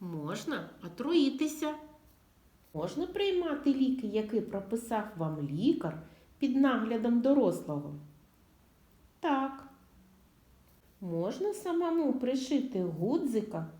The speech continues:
до сорочки? Ні, бо можна вколотися. Можна спостерігати,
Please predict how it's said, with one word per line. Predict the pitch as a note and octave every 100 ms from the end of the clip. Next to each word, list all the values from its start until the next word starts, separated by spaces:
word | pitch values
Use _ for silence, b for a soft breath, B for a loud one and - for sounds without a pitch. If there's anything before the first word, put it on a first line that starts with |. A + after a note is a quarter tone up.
| -
до | A3 A3+
сорочки? | D4 D4+ C4 F3+ - - D#3+ - - _ _ _ _ _ _ _ _ _ _ _
Ні, | C4 C#4+ C4+ B3 C#4+ - - -
бо | E3+ E3+ E3
можна | D3 C#3+ A#3 F#4 B3+ F3+ -
вколотися. | - C3 D3+ E4+ D#4+ C#4+ E4+ E4 - D#4+ - - _ _ _ - - - _ _ _
Можна | F#3+ E3 F3 B3+ F4+
спостерігати, | - F#4+ - F#4 F4 D4 B3+ F#3+ - D3